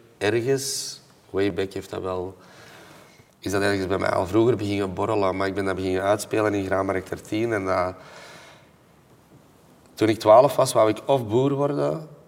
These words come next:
of chef worden. Dus dat was zoiets, ik wou iets, iets doen en dat is eigenlijk in mijn job, mijn carrière nog altijd super close verbonden, want ik werk heel nauw samen met goede boeren en producenten.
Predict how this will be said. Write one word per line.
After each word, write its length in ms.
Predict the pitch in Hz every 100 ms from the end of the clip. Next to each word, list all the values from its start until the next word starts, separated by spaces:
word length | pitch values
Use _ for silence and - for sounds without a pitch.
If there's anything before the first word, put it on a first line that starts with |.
| - _ _ - -
of 140 | 110
chef 280 | - 127 -
worden. 440 | 98 92 87 90
Dus 120 | 98
dat 100 | 101
was 120 | 107 -
zoiets, 360 | 113 117 107
ik 100 | 101
wou 200 | 110 107
iets, 380 | 110 110 - - -
iets 720 | 117 107 - - - - 101
doen 440 | 104 117 139 156 123
en 100 | 104
dat 120 | 104
is 120 | 107
eigenlijk 400 | 101 101 98 95 - - - _ _ _ _ _ _
in 200 | - 92
mijn 400 | 90 87 85 85 -
job, 340 | 104 110 - - - _ _ _ _ _ _ _ _ _
mijn 180 | - 76
carrière 480 | 78 85 87 98 117
nog 140 | 90
altijd 220 | 92 110 -
super 280 | - 98
close 280 | 87 104 101
verbonden, 400 | - 87 101 95
want 160 | 92 90
ik 100 | -
werk 180 | 95 92
heel 160 | 95 95
nauw 180 | 92
samen 360 | 90 - 107 104
met 120 | 95
goede 340 | 95 101 95 95 - - - - - -
boeren 800 | 87 101 107 110 107 107 107 -
en 120 | 95
producenten. 800 | 92 95 90 - 113 113 87 85